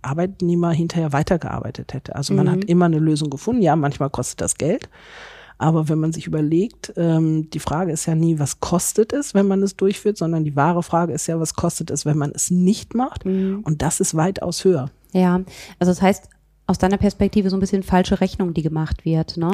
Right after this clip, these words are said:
Speaker 1: Absolut.
Speaker 2: Ja, weil ich merke das natürlich schon auch, wenn wir unsere Partner begleiten, die sagen, „Oh ja, da haben wir jemanden, der ist seit zwanzig Jahren dabei. Boah, das wird so teuer, können wir gar nicht machen.“ Und wir haben ja niemanden, der die Lücke halt eben stopft, ne? Was rätst du da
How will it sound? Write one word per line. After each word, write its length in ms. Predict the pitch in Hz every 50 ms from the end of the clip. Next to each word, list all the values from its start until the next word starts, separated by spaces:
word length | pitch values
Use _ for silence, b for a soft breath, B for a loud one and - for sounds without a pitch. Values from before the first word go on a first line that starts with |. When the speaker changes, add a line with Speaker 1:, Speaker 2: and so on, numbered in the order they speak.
| 214 - -
Speaker 1:
Absolut. 580 | - 143 131 - - - 147 147 151 147 - -
Speaker 2:
Ja, 240 | 170 175 185 185 180 - - -
weil 260 | - 190 190 175 -
ich 140 | - 208 -
merke 140 | 208 214 214
das 120 | - 214
natürlich 320 | - 208 190 - 220 208 190
schon 180 | - 214 202
auch, 280 | - - 247 294 294 -
wenn 100 | 233 190
wir 80 | 180 175
unsere 180 | 180 175 190
Partner 320 | 175 - 180 185 185 185 190
begleiten, 400 | - 170 - 175 175 190 - 214
die 80 | 202
sagen, 300 | 180 190 196 196 196 202 - -
„Oh 140 | - 190 190
ja, 480 | 190 180 180 196 185 185 185 185 185 180 - -
da 120 | 175 175
haben 140 | 185 190 208
wir 60 | 208
jemanden, 540 | 196 202 202 196 196 190 190 - 190 190 185
der 100 | - 190
ist 60 | 185
seit 200 | - 202 - -
zwanzig 440 | - - 190 208 220 - - 214 -
Jahren 200 | - 196 196 196
dabei. 420 | 196 190 180 190 185 190 196 196 196 _ _
Boah, 80 | - -
das 160 | - - - -
wird 140 | 160 -
so 80 | - 180 - _
teuer, 420 | - - - 190 190 180 190 202 - _ _ -
können 160 | - 202 196
wir 60 | 190
gar 140 | - 190 185
nicht 160 | 196 202 -
machen.“ 300 | 190 196 - - 185 180 -
Und 120 | - 185
wir 100 | 202 196
haben 160 | 208 220 220
ja 80 | 208 202
niemanden, 580 | 196 202 220 226 220 220 214 - - 202 202 185
der 140 | 190 190
die 80 | 185 196
Lücke 360 | 185 185 208 208 - - 196
halt 200 | 190 185 180 -
eben 240 | - 190 190 - 196
stopft, 520 | - - - - 240 226 - - _ _
ne? 160 | - 175 196 226 B B B B B B B B
Was 520 | - - 90 104 143 180 - 202 214 - -
rätst 280 | 240 247 247 - -
du 40 | 262
da 120 | 247 311